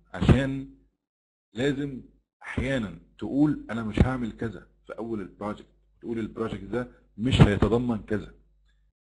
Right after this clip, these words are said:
فيبقى اللي قدامك عنده فهم ووصل له إن الجزء ده مش تبعك، ومش هيقعد يتوقع مع نفسه إنك هتعمل الجزء ده لوحده.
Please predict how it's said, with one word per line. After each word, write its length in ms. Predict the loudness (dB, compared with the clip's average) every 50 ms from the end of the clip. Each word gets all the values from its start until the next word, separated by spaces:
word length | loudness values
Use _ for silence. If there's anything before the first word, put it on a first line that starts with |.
| _ _ _ _
فيبقى 280 | -8 -6 -6 -6 -6 -6
اللي 140 | -4 -4 -6
قدامك 520 | -6 -4 -2 -2 -2 -2 -4 -6 -6 -8
عنده 260 | -8 -8 -6 -6 -8
فهم 260 | -6 -6 -6 -6 -8 -10 -12 -20 _ -8
ووصل 460 | -4 -2 -2 -2 -2 -4 -4 -4 -2
له 320 | -2 0 -2 -2 -4 -8 -16 -20 _ _ _ _ _ -12
إن 140 | -10 -10
الجزء 420 | -10 -2 2 2 2 2 2 -4 -4
ده 240 | -4 -4 -4 -4 -8 -14 _ _ _ -18
مش 160 | -16 -8 -4
تبعك، 480 | -4 -2 -2 -4 -6 -8 -12 _ _ _ _ _ _ _ _ _ _ _ _
ومش 320 | -10 -8 -8 -10 -10 -8 -6
هيقعد 440 | -4 -2 -2 -2 -2 -4 -6 -6
يتوقع 680 | -8 -8 -4 -4 -2 0 0 -2 -4 -6 -6 -6 -6 -6
مع 260 | -4 -6 -4 -4 -4
نفسه 460 | -6 -6 -10 -10 -12 -12 -12 -12 -12 -12
إنك 240 | -12 -12 -10 -10 -8
هتعمل 380 | -6 -6 -4 -4 -4 -6 -6
الجزء 360 | -8 -6 -6 -6 -6 -6 -8
ده 240 | -6 -6 -6 -6 -8 -12 -20 _ _ _ _ _
لوحده. 300 | -6 -6 -6 -6 -8 -12